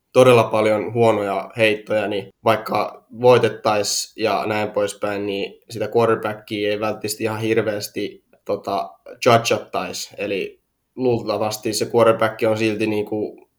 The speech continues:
todella hyvä, ja hän, niinku, hän kyllä osaa kaiken, ja hän, niinku, hän tietää, mitä hän tekee. Mut sit jos punteri epäonnistuu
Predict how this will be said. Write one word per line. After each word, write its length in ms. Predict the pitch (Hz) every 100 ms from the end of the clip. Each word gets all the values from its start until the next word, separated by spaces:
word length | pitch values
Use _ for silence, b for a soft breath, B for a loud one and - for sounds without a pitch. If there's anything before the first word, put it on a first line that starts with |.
| -
todella 320 | 117 110 107
hyvä, 360 | 123 113 98 -
ja 260 | 104 92 -
hän, 300 | 117 104 104
niinku, 500 | 101 98 - - - _ _ _ _
hän 200 | 107 107
kyllä 260 | 117 110 107
osaa 400 | 117 117 104 101
kaiken, 480 | 107 107 101 104
ja 80 | 101
hän, 320 | 101 101 101
niinku, 540 | 101 98 101 104 - _ _
hän 260 | - 101 101
tietää, 380 | 107 101 107
mitä 180 | 104 104
hän 180 | 104 101
tekee. 380 | 107 101 104 101
Mut 160 | 104
sit 160 | 117 113
jos 120 | 117
punteri 680 | - 147 123 113 113 107 - - _
epäonnistuu 1120 | 120 120 117 110 104 104 - 107 104 101 104